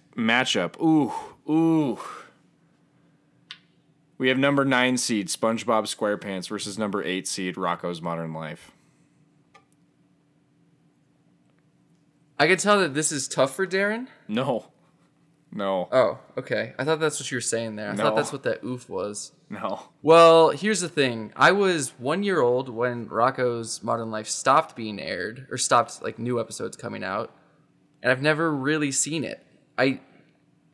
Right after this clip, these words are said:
Speaker 2: I don't know much about it, honestly. So, versus SpongeBob SquarePants, which is
Speaker 1: <laughs> Uh,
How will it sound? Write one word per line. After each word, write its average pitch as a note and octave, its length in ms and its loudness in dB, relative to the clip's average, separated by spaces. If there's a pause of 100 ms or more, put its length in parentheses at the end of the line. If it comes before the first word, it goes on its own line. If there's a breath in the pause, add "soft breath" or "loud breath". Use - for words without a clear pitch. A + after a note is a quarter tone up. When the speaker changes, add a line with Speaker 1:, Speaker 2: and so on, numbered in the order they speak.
(320)
Speaker 2:
I A#2+ 80 2
don't D#3 160 4
know D#3+ 140 2
much D#3+ 200 0
about A#2 360 2
it, - 200 -6
honestly. A#2 720 -4 (1700)
So, A#2+ 720 0 (800)
versus A#2+ 560 -6 (100)
SpongeBob A#2 440 -6
SquarePants, B2 500 -10
which - 200 -14
is - 340 -16 (180)
Speaker 1:
<laughs> D3 640 -4 (520 loud breath)
Uh, C#3+ 760 4